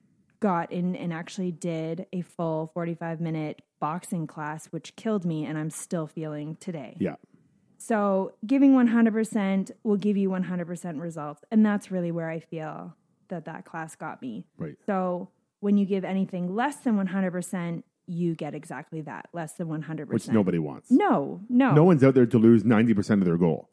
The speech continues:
Speaker 1: No, and it's
Speaker 2: It's
Speaker 1: really, it's kind of like, I just wasted my time. If I went in knowing I wasn't gonna give a hundred percent,
Speaker 2: Right.
Speaker 1: then why did I, like, there were other things I could have been doing.
Speaker 2: Right.
Speaker 1: I don't know. That's just my thought. So,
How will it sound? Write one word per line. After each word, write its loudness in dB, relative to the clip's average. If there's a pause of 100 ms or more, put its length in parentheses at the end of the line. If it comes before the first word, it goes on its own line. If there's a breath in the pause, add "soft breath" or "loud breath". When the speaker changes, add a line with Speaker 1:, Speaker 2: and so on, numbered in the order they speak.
Speaker 1:
No, 2
and 2
it's 0
Speaker 2:
It's -8
Speaker 1:
really, 2
it's 0
kind 4
of 4
like, 0
I -4
just -4
wasted -2
my 2
time. -4
If -2
I 2
went 6
in 6
knowing 4
I 4
wasn't 4
gonna 6
give 2
a 0
hundred 0
percent, -2 (260)
Speaker 2:
Right. -2
Speaker 1:
then 2 (140)
why -2
did -2
I, -2 (220)
like, -8
there -8
were -6
other -6
things -4
I -10
could -14
have -10
been -8
doing. -10 (140)
Speaker 2:
Right. -2
Speaker 1:
I -14
don't -8
know. -14
That's -6
just -6
my -8
thought. -18
So, -8